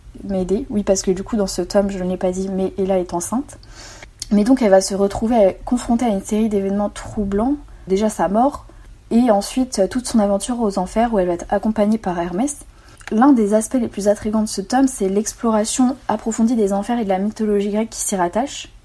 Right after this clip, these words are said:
Livestone, elle parvient à donner vie à cet univers sombre et mystérieux, tout en offrant une interprétation originale de personnages emblématiques, comme Hadès et Perséphone,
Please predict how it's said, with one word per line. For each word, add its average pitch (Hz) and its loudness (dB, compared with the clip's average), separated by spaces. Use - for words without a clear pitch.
Livestone, 262 2
elle 208 2
parvient 214 2
à 233 4
donner 190 -2
vie 254 0
à 196 2
cet 190 -6
univers 208 -2
sombre 240 0
et 208 -2
mystérieux, 202 -2
tout - -8
en 220 2
offrant 220 -2
une 202 0
interprétation 233 -2
originale 254 2
de 220 -2
personnages 214 0
emblématiques, 202 -2
comme 202 4
Hadès 202 0
et 208 0
Perséphone, 214 -2